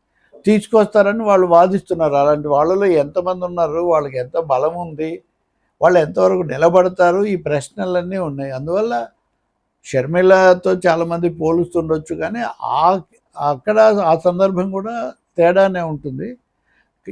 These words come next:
యథావత కవిత పార్టీ పెట్టవచ్చు ప్రజాస్వామ్యంలో ఎవరైనా, కానీ అదేదో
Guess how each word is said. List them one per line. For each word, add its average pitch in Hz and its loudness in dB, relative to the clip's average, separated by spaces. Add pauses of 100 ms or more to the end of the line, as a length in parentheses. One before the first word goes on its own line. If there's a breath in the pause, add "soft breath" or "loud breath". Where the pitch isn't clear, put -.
(140)
యథావత 214 2 (440)
కవిత 180 2 (180)
పార్టీ 170 0 (140)
పెట్టవచ్చు 233 2 (120)
ప్రజాస్వామ్యంలో 165 -2
ఎవరైనా, 151 -6
కానీ 175 -8 (880)
అదేదో 165 0